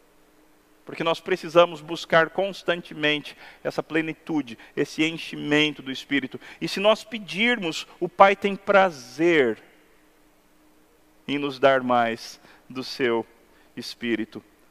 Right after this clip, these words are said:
Santo. Daqui a pouco nós participaremos da mesa do Senhor. Paulo fala que a todos nós foi dado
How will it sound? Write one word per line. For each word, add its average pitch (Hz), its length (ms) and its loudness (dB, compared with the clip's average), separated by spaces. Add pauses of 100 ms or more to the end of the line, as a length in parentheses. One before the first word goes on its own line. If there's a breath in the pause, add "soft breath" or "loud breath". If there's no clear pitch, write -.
(120)
Santo. - 600 -6 (2500 soft breath)
Daqui - 120 0
a 160 60 8
pouco 170 260 2
nós 170 240 2
participaremos 160 720 2
da 147 140 6
mesa 147 360 2
do 123 120 -4
Senhor. 113 520 -4 (2000 soft breath)
Paulo 156 260 4
fala 156 340 4
que - 200 -2
a 156 80 6
todos 196 440 -2
nós 151 300 2
foi 151 220 -4
dado 143 500 4